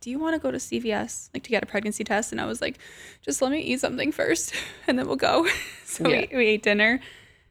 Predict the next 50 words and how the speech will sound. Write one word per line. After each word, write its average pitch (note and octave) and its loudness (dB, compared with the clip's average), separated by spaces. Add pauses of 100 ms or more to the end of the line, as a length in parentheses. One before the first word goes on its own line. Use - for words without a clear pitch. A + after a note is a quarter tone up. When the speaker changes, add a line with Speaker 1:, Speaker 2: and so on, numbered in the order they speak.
(140)
Speaker 1:
and A#3 4
went G#3+ 4
and G#3 0
got G3+ 4
a A3 -4
test, A3 0
and G#3+ 2
I G3 4
went G3+ 2 (480)
and A3+ 4
peed A3+ 2
on A3 4
it. A3+ 4
And G#3+ 2
then G3 2
before A3 4
I A3 4
could A3 -2
even G3 0
leave G3 -2
the F#3+ 2
bathroom, G#3 -2
it G3+ 0
was F3 -2
immediately F#3+ -4 (160)
positive, - -6
like, - -6
so - -2
quick. - -6 (480)
And G3+ 6
I F3+ 2
gasped, E3 0
and F#3 -2
he F#3 -4
heard F#3 0
me F3+ -4
from F#3+ -12
the F3+ -2
other E3+ -2
room, E3+ -2
and F3+ -4
he F#3+ -10 (180)
goes, E3+ -4
"I F3 -4
heard C#4 0
that." A#3 -2 (420)
And F#3+ 2
I F#3 2
walk F3+ 2
out, F#3 2